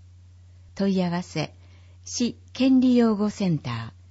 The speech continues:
ー。電話五三三の三三四一。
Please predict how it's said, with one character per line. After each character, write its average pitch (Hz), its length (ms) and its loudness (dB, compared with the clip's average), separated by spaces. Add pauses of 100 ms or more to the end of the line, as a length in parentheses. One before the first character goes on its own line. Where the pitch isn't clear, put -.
(560)
ー。 156 40 -12
電 185 220 4
話 175 180 0
五 220 240 0
三 233 260 0
三 170 320 -2
の 165 180 0
三 247 300 0
三 226 320 -2
四 143 220 0 (200)
一。 - 360 -14